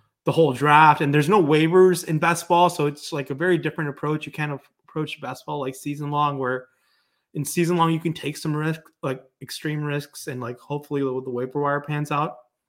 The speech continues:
Same with best ball towards the end of the draft, but it's so, like, once you're done, you're done. There's nothing else you can really do. And, uh, th-, what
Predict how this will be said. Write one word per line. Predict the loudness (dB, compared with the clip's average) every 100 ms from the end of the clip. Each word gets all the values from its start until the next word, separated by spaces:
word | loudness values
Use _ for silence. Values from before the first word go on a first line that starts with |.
| _
Same | -4 -2
with | -2
best | -4 -6 -4
ball | -6
towards | -2 -4 -4
the | -8
end | -8
of | -6
the | 0
draft, | 2 2 0
but | -6 -6 -14 _ _ _ _ _
it's | -4 4
so, | 6 8
like, | 6 4 -6 _ _ _ -2
once | 0 2
you're | 0
done, | 2 2
you're | 2
done. | 2 2 0 -4
There's | -2 0
nothing | -2 -2
else | -4 -6
you | -6
can | -6
really | -4 -4 -4
do. | -6 -4 -4 -6 _ _ _ _
And, | 0 2
uh, | 0
th-, | -6 -8 -18 -20 -20 -14
what | -6 -6